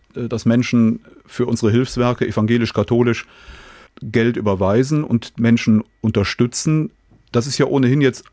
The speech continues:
ein Thema, auch jetzt in dieser Corona-Krise,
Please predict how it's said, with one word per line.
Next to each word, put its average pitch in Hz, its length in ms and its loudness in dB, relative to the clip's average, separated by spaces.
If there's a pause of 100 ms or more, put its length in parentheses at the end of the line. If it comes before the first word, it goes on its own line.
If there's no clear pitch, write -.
(240)
ein 123 340 0
Thema, 135 520 2
auch 123 180 0
jetzt 120 160 -2
in 117 100 -2
dieser 110 260 0
Corona-Krise, 123 840 0